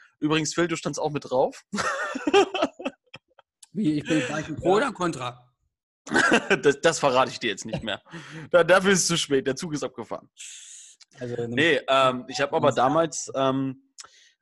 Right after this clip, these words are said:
Speaker 1: eine Pro- und Kontraliste für mich selbst gemacht, weil ich vor einer schwierigen Entscheidung stand. Ich hab genauso wie alle anderen unter Corona gelitten, hab meinen Job verloren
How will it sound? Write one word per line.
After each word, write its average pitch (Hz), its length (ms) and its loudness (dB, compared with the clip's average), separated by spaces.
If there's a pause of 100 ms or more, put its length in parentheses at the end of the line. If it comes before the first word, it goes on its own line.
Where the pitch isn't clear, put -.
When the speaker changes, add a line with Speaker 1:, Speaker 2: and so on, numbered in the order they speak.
(180)
Speaker 1:
eine 135 120 0
Pro- 147 200 -4
und 156 80 -4
Kontraliste 156 480 -2
für 143 100 -6
mich 127 140 -4
selbst 127 240 -4
gemacht, 175 320 -6
weil 131 160 -2
ich 135 100 -12
vor 139 120 -4
einer 135 300 -4
schwierigen 131 280 -10
Entscheidung 113 340 -8
stand. 107 340 -14
Ich - 460 -14 (140)
hab 113 200 -10
genauso 131 380 -2
wie 131 260 -2
alle 131 200 -4
anderen 131 220 -6
unter 123 180 -8
Corona 127 340 -6
gelitten, 135 400 -8
hab 127 100 -10
meinen 120 140 -8
Job 139 180 -8
verloren 123 380 -2